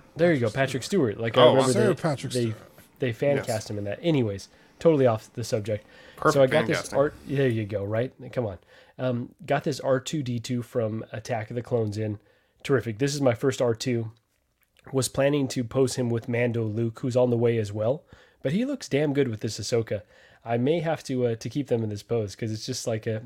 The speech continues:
Speaker 1: it's a perfect pairing, honestly. The kind of white accents and the blue. It's, uh, yeah.
Speaker 3: Yeah, they
Speaker 2: I
Speaker 3: go
Speaker 2: like it
Speaker 3: on,
Speaker 2: a lot, buddy. That's
Speaker 3: they
Speaker 2: awesome.
Speaker 3: go on some adventures together.
Speaker 1: Exactly, exactly.
Speaker 2: Hmm.
Speaker 1: So I think she and R two are a perfect pairing.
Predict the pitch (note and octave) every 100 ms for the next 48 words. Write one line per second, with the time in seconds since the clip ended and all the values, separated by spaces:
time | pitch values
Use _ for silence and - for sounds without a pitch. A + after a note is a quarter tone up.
0 | C3+ - - D#3+ D#3 C3 D#3+ C#3+ A2 G#2
1 | G2+ A2+ G#2+ - - - _ B2+ B2+ A#2
2 | A2 B2 A#2 A2+ - A#2+ A2 A2+ G#2 A2
3 | A2+ A2 G#2+ - A2 G#2 - - - -
4 | A2 B2+ E3 F3+ - - B2+ G#2+ A#2+ A2
5 | A#2+ - - A2 - A3+ D4 F3+ - C3+
6 | A2 G#2+ G#2+ G#2 - A2 G#2 B2 F3+ F#3+
7 | - _ - D#3+ D3 G#3 G3 A#2 F#2+ -
8 | C3 F3 F3 A#3+ G2 A#2+ A2 C3+ A#2+ C3+
9 | A#2+ D3 C3 A#2 - B2 G#2+ G#2+ D3 C#3
10 | C3 - A2+ A2